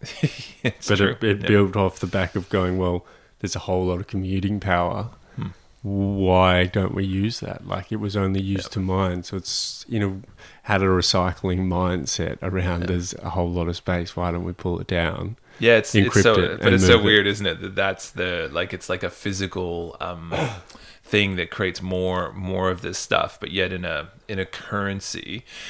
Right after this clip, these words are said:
Speaker 1: right? You kind of, you don't really want more of it <laughs> just being able to be farmed and created, right?
Speaker 2: What
Speaker 1: So
Speaker 2: do you
Speaker 1: there's
Speaker 2: mean?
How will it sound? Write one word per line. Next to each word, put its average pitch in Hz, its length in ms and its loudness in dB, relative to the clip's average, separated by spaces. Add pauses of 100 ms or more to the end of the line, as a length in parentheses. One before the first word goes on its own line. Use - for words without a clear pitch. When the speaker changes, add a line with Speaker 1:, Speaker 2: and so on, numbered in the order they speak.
(200)
Speaker 1:
right? 90 260 0
You 95 180 -6
kind 92 240 -2
of, 82 340 -6
you 104 100 -12
don't 98 340 -6
really 95 340 -4
want 90 300 -6
more 95 340 -6
of 92 180 -8
it - 160 -6
<laughs> 113 60 -2
just 180 180 2 (120)
being 165 140 6 (100)
able 156 260 4 (180)
to 139 60 4 (120)
be 127 360 -4 (360)
farmed 101 500 6
and 98 160 -8
created, 95 480 0
right? 73 180 -2
Speaker 2:
What 120 120 10
Speaker 1:
So 113 40 8
Speaker 2:
do 110 60 8
you 104 60 8
Speaker 1:
there's 101 180 8
Speaker 2:
mean? 117 160 2